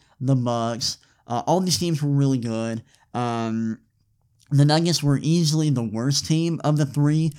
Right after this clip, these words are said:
but they were not far off from the seventy-sixers and the Bucks. Um, you look at Pythagorean record, S R S, like, both these metrics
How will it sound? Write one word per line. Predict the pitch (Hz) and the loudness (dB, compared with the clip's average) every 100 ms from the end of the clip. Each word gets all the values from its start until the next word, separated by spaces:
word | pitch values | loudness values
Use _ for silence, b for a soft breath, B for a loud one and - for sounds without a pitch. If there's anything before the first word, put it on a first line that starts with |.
| B B | B B
but | 147 151 | 4 6
they | 156 | 6
were | 147 | 4
not | 127 151 175 139 | 4 4 2 -2
far | - 151 151 | 0 2 2
off | - 117 98 101 b b b | -2 -4 -4 -8 b b b
from | 143 131 | 2 2
the | |
seventy-sixers | 123 135 120 117 117 - 113 104 - b b _ | 4 2 0 -4 -6 -8 -10 -10 -14 b b _
and | 127 123 | -2 0
the | |
Bucks. | 113 104 107 104 - - - b b b | -2 -2 -4 -4 -6 -8 -8 b b b
Um, | 123 123 120 117 113 - - | 0 0 0 -2 -4 -8 -4
you | 143 156 | 2 4
look | 160 151 | 6 4
at | 135 | 4
Pythagorean | 139 131 151 151 147 143 127 | 2 4 2 4 2 2 2
record, | 135 139 143 139 135 - | 4 2 4 2 2 0
S | 135 131 | 0 2
R | 139 110 | 2 2
S, | 123 120 - | 0 0 0
like, | 120 - | -4 0
both | 131 147 156 | 2 4 6
these | 156 131 | 4 2
metrics | 135 131 135 120 104 | 2 2 0 0 -4